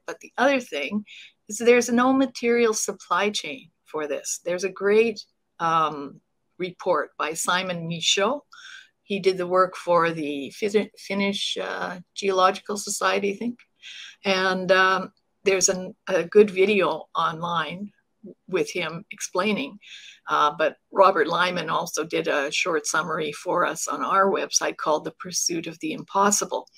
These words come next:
And really, it would take decades, sometimes hundreds or thousands of years to mine sufficient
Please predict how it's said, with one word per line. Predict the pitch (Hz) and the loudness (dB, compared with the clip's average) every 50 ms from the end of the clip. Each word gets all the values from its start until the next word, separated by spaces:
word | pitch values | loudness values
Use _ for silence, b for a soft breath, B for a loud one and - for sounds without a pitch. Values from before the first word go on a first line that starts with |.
| b b b b b | b b b b b
And | - 175 185 | -10 -6 -2
really, | 180 190 202 190 196 185 185 185 185 B B B B _ - | 2 4 4 4 4 2 0 -2 -4 B B B B _ 2
it | 220 226 | 4 6
would | 214 220 214 208 | 6 6 4 4
take | - - 208 202 196 190 - - _ | 4 4 6 6 6 6 2 -4 _
decades, | - 180 185 208 202 - 202 180 151 170 160 202 - - - - - _ | 4 4 4 4 4 0 0 0 0 0 -2 -4 -6 -6 -6 -8 -10 _
sometimes | - - - 196 196 202 202 208 214 190 180 175 180 170 175 - - - - _ _ _ _ _ | -10 -6 -2 -2 -2 -2 -2 -2 -2 -2 -2 -2 -4 -6 -8 -10 -10 -12 -12 _ _ _ _ _
hundreds | - - 214 220 233 214 202 175 185 185 180 - - | 0 4 4 4 6 4 2 2 2 0 -4 -8 -8
or | - - 156 147 151 - _ _ _ _ _ _ - | -6 -4 -4 -4 -4 -6 _ _ _ _ _ _ 4
thousands | 214 214 220 240 262 294 254 - 196 151 131 104 - - - - | 8 8 10 10 10 8 6 2 0 -2 -4 -8 -14 -16 -16 -10
of | - 180 175 170 | -8 -8 -8 -8
years | 170 170 175 202 208 180 147 - - - - - - - _ _ _ _ _ _ _ _ _ _ _ - | -10 -10 -4 -2 -2 -2 -2 -4 -6 -8 -10 -12 -12 -14 _ _ _ _ _ _ _ _ _ _ _ -6
to | - 202 202 | -2 -2 -2
mine | 180 170 175 175 170 185 196 202 208 214 233 - _ _ | 0 0 0 0 0 -2 -2 -4 -4 -4 -6 -10 _ _
sufficient | - - - 185 - - 202 202 202 - 196 190 175 165 - - | -12 -10 -10 -10 -8 -6 -4 -2 -2 -4 -4 -6 -10 -14 -16 -20